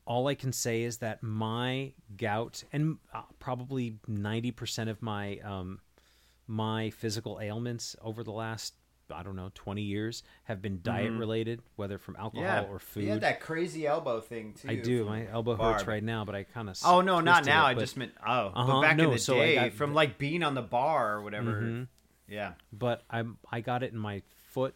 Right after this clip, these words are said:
Speaker 1: really bad where the gout would flare up and I could barely, I couldn't walk. I would try to walk it off, and I was like, "If there's uric acid crystals in my big toe, I'll crunch 'em all up." Like, this is my
Speaker 2: Right.
Speaker 1: th-, this is my
Speaker 2: Mm-hmm.
Speaker 1: medical advice I give to myself,
Speaker 2: Right.
Speaker 1: thinking I could
Speaker 2: Yeah.
Speaker 1: just walk it off and
Speaker 2: Very
Speaker 1: eat, like,
Speaker 2: holistic,
Speaker 1: ten
Speaker 2: you know?
Speaker 1: <laughs> ibuprofen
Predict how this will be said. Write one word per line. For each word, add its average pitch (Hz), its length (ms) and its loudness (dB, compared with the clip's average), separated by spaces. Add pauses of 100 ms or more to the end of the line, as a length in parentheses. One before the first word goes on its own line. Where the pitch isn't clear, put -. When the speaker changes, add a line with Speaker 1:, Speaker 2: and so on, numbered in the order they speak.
Speaker 1:
really 127 220 -2
bad 123 380 -2
where 117 100 -6
the 98 80 -8
gout 107 360 -6
would 98 120 -10
flare 120 440 -4
up 117 160 -2
and 104 100 -4
I 98 60 -6
could 92 220 -12
barely, 110 380 -2
I 117 100 -2
couldn't 131 380 0
walk. 107 360 0
I 104 40 -4
would 98 160 -4
try - 160 -8
to 123 60 0
walk 95 380 -4
it - 100 -4
off, 95 340 -4
and 110 80 -6
I 98 40 -6
was 92 180 -8
like, 101 180 -8 (400)
"If 101 120 -10
there's 98 220 -8
uric 127 420 -2
acid 117 400 -4
crystals 113 440 -8
in 113 80 -2
my 101 120 -4
big 110 300 -6
toe, 101 200 -8
I'll 85 180 -12
crunch - 400 -8
'em 113 100 -4
all 107 220 -4
up." 104 280 -6
Like, 98 200 -6
this - 220 -2
is 180 140 -2
my 147 120 2
Speaker 2:
Right. 123 220 4
Speaker 1:
th-, 131 140 -4
this 165 180 0
is 208 140 0
my 165 140 0
Speaker 2:
Mm-hmm. 147 80 2
Speaker 1:
medical 135 480 0 (280)
advice 123 420 0
I 143 60 6
give 110 260 0
to 139 100 -2
myself, 117 500 0
Speaker 2:
Right. 151 200 6
Speaker 1:
thinking 123 200 0
I - 40 4
could 127 100 -2
Speaker 2:
Yeah. 123 80 6
Speaker 1:
just 113 140 0
walk 117 360 -4
it 110 60 -4
off 110 220 -4
and 104 160 -8
Speaker 2:
Very 139 640 6
Speaker 1:
eat, 120 60 2
like, 123 140 2
Speaker 2:
holistic, 127 140 2
Speaker 1:
ten 135 400 4
Speaker 2:
you 107 140 -4
know? 110 240 -2
Speaker 1:
<laughs> - 40 -20
ibuprofen 123 840 2